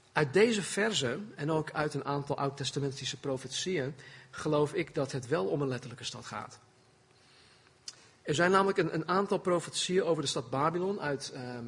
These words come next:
bijvoorbeeld Jesaja en Jeremia. Dat zijn maar twee voorbeelden.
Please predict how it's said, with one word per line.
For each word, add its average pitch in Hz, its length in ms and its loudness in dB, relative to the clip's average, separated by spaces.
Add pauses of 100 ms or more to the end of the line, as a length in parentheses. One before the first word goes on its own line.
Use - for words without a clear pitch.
bijvoorbeeld 123 480 -4
Jesaja 139 520 -2
en 123 140 -6
Jeremia. 123 460 -6 (460)
Dat - 80 -10
zijn 117 120 -6
maar 113 100 -12
twee 135 160 -2
voorbeelden. 151 560 0